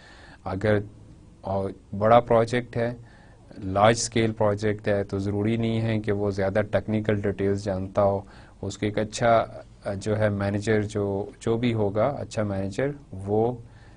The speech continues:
at least बिजनेस नीड्स को जो है अंडरस्टैंड करता होगा और in general जो वो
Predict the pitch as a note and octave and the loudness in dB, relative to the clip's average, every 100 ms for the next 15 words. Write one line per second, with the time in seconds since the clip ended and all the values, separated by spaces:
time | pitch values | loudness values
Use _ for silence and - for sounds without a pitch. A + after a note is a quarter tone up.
0 | - G2 - A2 A#2 A2+ G#2+ F#2+ G2+ G#2+ | -10 -10 -2 2 2 -2 -10 -6 -4 -2
1 | B2+ C3+ B2+ A2 A2 A2 - - G#2+ G#2 | 2 2 2 0 2 0 -2 -4 0 2
2 | G2+ G2 G#2+ G#2+ G#2+ G#2 G#2+ G2+ - A#2+ | 2 2 -2 -2 -2 -2 -2 -2 0 0
3 | A#2 G#2+ B2 B2+ - G#2 G2+ G#2 G2 G2 | 0 0 0 -2 -2 0 0 -2 -2 -2
4 | G#2 G#2+ G#2 G#2 G2+ G2 G2 F2+ | 0 0 0 0 0 0 -2 -4